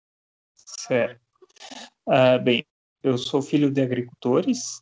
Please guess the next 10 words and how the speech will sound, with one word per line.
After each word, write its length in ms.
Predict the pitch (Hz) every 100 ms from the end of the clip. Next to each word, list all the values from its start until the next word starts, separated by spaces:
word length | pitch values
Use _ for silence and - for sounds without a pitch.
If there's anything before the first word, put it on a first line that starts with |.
| _
de, 400 | 123 113 113 113 117 120 120 120 120 - _ _ -
de 80 | 113
Bento 240 | 110 110
Gonçalves, 680 | 117 113 - 120 170 156 123
então 480 | 117 113 120 127 123 _ _ _ _
é 120 | 123
aquela 340 | 117 - 120 123
famosa 540 | - 117 117 135 123
historinha 600 | 117 - 123 117 131 127
que 240 | 123 113